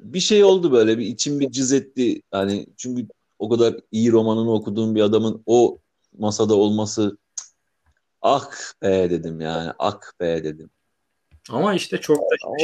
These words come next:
Speaker 1: o, o kadar yani. Üstünde de durmadım yani. Neler neler gördük. Demin hani başa dönersek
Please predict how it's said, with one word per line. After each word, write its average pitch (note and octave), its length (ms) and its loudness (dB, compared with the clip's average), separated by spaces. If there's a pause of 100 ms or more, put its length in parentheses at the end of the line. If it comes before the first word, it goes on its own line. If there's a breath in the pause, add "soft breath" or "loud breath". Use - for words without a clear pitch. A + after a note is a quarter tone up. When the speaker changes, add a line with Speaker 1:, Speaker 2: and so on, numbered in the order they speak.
Speaker 1:
o, E3 40 6
o D#3 220 2
kadar - 240 0 (180)
yani. - 100 -6
Üstünde D#3+ 260 0
de E3+ 240 -2
durmadım A#2+ 400 2
yani. F#2+ 420 -2 (480)
Neler C3+ 300 2
neler C#3 240 0
gördük. G2+ 500 0 (120)
Demin A2+ 420 0
hani G2+ 320 -2
başa G#2 320 2
dönersek A#2 520 0